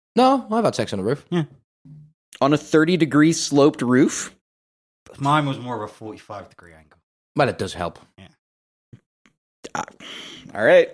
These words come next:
Speaker 3: I mean, not my thing.
Speaker 1: You do have to take a run up, but still.
Speaker 3: <laughs> Oh my God, Dan.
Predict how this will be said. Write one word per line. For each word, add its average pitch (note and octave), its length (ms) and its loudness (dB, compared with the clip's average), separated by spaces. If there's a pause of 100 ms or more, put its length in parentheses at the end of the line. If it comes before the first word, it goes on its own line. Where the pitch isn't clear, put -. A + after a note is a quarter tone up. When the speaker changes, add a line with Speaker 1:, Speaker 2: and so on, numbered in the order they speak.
Speaker 3:
I G#2 140 -2
mean, G#2+ 280 -2
not A2 160 2
my A#2+ 140 0
thing. C3+ 220 0
Speaker 1:
You D3+ 60 4
do E3 100 4
have C3 100 0
to - 40 -14
take C#3 140 0
a A2 60 -2
run A2 160 0
up, E2 160 -10
but - 100 -16
still. G2+ 180 -10 (220)
Speaker 3:
<laughs> - 80 0 (3750)
Oh D3 220 4
my G2 220 -4
God, F#2+ 460 -10
Dan. F#2+ 340 -10